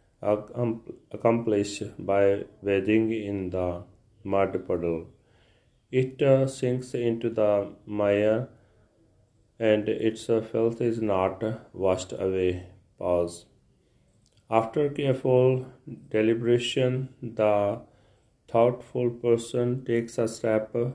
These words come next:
Forsaking duality, he becomes a devotee of the formless Lord. He obtains the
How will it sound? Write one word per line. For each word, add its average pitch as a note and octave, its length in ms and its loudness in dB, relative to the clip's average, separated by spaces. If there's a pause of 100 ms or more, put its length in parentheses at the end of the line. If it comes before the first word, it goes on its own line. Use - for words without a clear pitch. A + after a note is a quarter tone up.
(200)
Forsaking A2+ 680 0
duality, G#2 560 2
he A#2+ 280 -2
becomes G#2 640 -4
a - 1080 -2
devotee G#2 520 0
of - 320 -2
the F#2+ 360 -2 (240)
formless G#2 840 0 (480)
Lord. F2+ 540 -4 (600)
He C3+ 200 -2
obtains A#2 600 2
the G2+ 400 -2